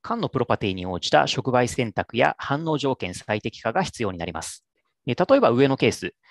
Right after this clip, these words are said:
中規模サイズの閉管メタセシスにおける触媒選択、触媒ロード量を含めた反応条件の紹介ですとか、えー、下のケース、えー、これはフィリップさんの講演でも、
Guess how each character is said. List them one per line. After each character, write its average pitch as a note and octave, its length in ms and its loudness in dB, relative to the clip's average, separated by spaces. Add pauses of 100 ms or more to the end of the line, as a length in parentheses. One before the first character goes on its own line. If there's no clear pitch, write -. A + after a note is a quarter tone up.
(420)
中 - 120 -2
規 A#3 160 -2
模 A#3 100 6
サ A#3+ 160 6
イ G3+ 80 6
ズ F3 100 -4
の E3+ 120 2
閉 C3+ 160 2
管 C#3+ 120 2
メ C#3 100 0
タ C#3 120 -2
セ C#3+ 140 -4
シ - 60 -10
ス - 120 -12
に A#2+ 80 -2
お A#2 80 2
け G3+ 200 4
る B2+ 180 4
触 - 340 -4
媒 A2+ 260 2
選 G#2 160 -2
択、 - 200 -6 (180)
触 - 280 -2
媒 C3 220 4
ロ B2 200 2
ー D#3+ 40 -2
ド E3 80 2
量 C#3+ 200 4
を B2+ 60 4
含 - 180 -2
め A2+ 80 -2
た A#2 80 2
反 A2+ 240 0
応 A2 100 0
条 G2+ 140 -2
件 F#2 160 -4
の E2 80 -10
紹 F#2+ 160 -4
介 F2+ 180 0
で F2 100 -4
す - 80 -6
と - 120 -8
か、 C3+ 200 0 (340)
え F#2+ 100 -2
ー、 F#2 40 2
下 - 200 2
の F#3+ 80 0
ケ D#3+ 180 4
ー G#2 40 4
ス、 - 200 -6 (400)
え D3+ 60 -4
ー、 - 20 -4
こ G#3+ 100 2
れ A#3 60 4
は A#3 140 8
フ - 80 0
ィ C4+ 40 2
リ B3+ 60 -2
ッ - 20 -14
プ - 60 -12
さ A2+ 120 2
ん - 20 0
の F2+ 80 -2
講 A#2 180 2
演 A2 80 0
で A#2+ 80 6
も、 F2+ 200 0